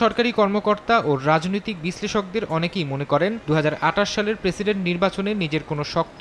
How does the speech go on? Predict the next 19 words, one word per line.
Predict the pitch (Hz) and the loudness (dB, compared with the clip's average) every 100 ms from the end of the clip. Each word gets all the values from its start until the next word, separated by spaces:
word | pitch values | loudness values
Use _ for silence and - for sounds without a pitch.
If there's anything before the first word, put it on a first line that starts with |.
| 185 | -4
প্রতিদ্বন্দ্বী | - 175 196 180 202 196 | -2 -4 -4 -4 -2 0
রাখতে | 143 - 156 | 0 0 -4
চান | 151 131 | -4 -2
না | 156 220 214 | 0 0 0
প্রেসিডেন্ট | 147 151 139 139 156 | -2 -2 -4 -4 -6
রিসেপ | 165 196 - | -2 -4 0
তাইপ | 135 180 - | 0 0 -2
এরদোয়ান। | 135 110 127 127 101 - | -6 -2 0 0 -6 -8
এ | 135 | -4
কারণেই | 139 127 156 202 | -2 -2 -2 -4
অনেকের | - 147 165 170 | -2 -2 -2 -4
বিরুদ্ধে | 131 139 143 196 214 - | -2 -4 -2 0 0 0
উদ্দেশ্য | 165 - 214 - | -2 0 0 -2
প্রণোদিত | 220 190 185 196 196 220 139 156 | -2 -2 0 -2 -2 0 0 0
অভিযোগ | 165 170 | 0 -2
এনে | 131 139 214 - | -2 -2 -4 -2
আটক | 151 170 - | -2 -2 -2
করা | 120 | -2
হচ্ছে। | 113 123 - | -2 -6 -4